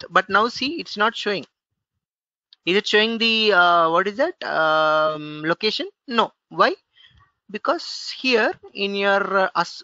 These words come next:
autocomplete, you didn't select this to show, right? So s-, select show.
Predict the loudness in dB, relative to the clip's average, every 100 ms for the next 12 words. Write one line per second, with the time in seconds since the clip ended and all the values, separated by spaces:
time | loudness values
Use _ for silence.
0 | 2 4 4 0 0 -2 -2 -4 -2 -4
1 | -8 -16 _ _ _ _ _ _ -4 -2
2 | -2 -4 -2 0 0 0 -2 -2 -2 -4
3 | -2 -2 -2 -2 -4 -6 -12 -12 -10 -10
4 | -10 -12 -12 -6 -4 -4 -6 -8 -8